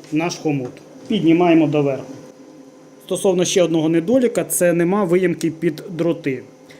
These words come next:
І занадто високо припіднялось рульове, із-за чого йде ось як струна натяжіння нашого дрота. Мені прийдеться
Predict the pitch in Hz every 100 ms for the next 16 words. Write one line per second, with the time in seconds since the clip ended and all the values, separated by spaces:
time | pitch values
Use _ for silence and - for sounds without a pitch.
0 | - 180 190 175 180 226 - 175 190 214
1 | 208 175 175 160 165 151 175 180 175 170
2 | 170 170 160 143 135 143 240 190 160 151
3 | 185 170 - 156 151 - - 170 170 180
4 | 175 - - 170 160 165 143 185 185 175
5 | - - - 160 170 170 151 156 170 165
6 | 143 127 - - - 220 247 185 175 214
7 | 214 175